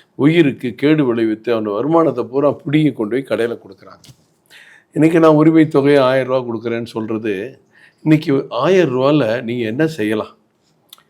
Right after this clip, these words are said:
இப்போ ஒரு நாளைக்கு, அன்னைக்கு தலைவர் சொன்ன மாதிரி, நயினா அவர்கள் சொன்ன மாதிரி,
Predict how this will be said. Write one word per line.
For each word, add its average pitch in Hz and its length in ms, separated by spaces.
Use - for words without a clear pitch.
இப்போ 156 280
ஒரு 147 140
நாளைக்கு, 143 760
அன்னைக்கு 113 340
தலைவர் 123 320
சொன்ன 113 240
மாதிரி, 110 220
நயினா 104 220
அவர்கள் 107 220
சொன்ன 101 240
மாதிரி, 101 380